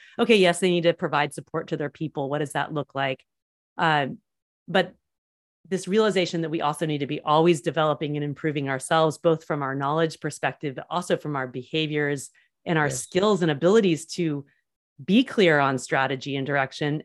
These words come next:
Speaker 1: And then really, what does it mean to provide support? And you highlighted what I think is one of the biggest gaps that I've observed in leaders around the world. And was also, you know,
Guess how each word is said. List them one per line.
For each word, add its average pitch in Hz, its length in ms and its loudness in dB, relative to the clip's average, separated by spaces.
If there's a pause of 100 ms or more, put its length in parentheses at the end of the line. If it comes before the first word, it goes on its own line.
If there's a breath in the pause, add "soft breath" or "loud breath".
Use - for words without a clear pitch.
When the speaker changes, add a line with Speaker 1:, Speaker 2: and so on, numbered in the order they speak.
Speaker 1:
And 180 160 4
then 165 260 2
really, 233 360 2
what 180 140 0
does 151 140 -2
it 156 100 -6
mean 143 300 -2
to 139 560 -4
provide 135 380 -2
support? 143 480 0 (680 soft breath)
And 180 440 4 (380)
you 214 140 0
highlighted 233 460 4
what 190 80 4
I 170 80 4
think 170 200 -2
is 151 100 -8
one 165 120 -2
of 156 60 -2
the 151 80 -2
biggest 160 340 -4
gaps 143 460 2
that - 160 0
I've 156 200 2
observed 151 680 -2
in 151 480 -4
leaders 156 400 -2
around 170 420 2
the 220 80 4
world. 139 400 -2 (320 soft breath)
And 214 140 4
was 214 100 4
also, 202 560 0 (180)
you 202 160 -4
know, 143 240 -6